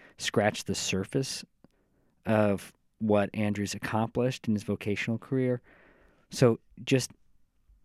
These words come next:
do yourself a favor and go check out his Wikipedia page. He's a really, really interesting person and has done some amazing things.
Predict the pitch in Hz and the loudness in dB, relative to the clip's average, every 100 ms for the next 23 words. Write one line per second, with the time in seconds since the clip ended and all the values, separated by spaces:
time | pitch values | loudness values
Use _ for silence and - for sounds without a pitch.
0 | - 113 123 139 - 113 107 - 107 101 | -6 2 4 4 2 0 -2 -2 0 0
1 | 101 - 104 101 - 110 - 98 95 101 | -2 -2 -2 -2 -2 -4 -4 -6 -4 -6
2 | 95 - 101 98 90 98 95 - - - | -8 -6 -4 -4 -4 -6 -6 -8 -12 -14
3 | 104 101 - 104 95 101 107 107 104 101 | -14 -14 -10 -6 -4 -2 0 2 2 0
4 | 101 95 92 - - 98 90 95 90 - | 0 0 -4 -6 -8 -8 -8 -8 -8 -4
5 | 95 - 92 101 90 - 92 - 95 92 | -4 -4 -8 -8 -8 -6 -8 -6 -6 -4
6 | 90 95 85 - 78 - | -4 -4 -8 -8 -10 -12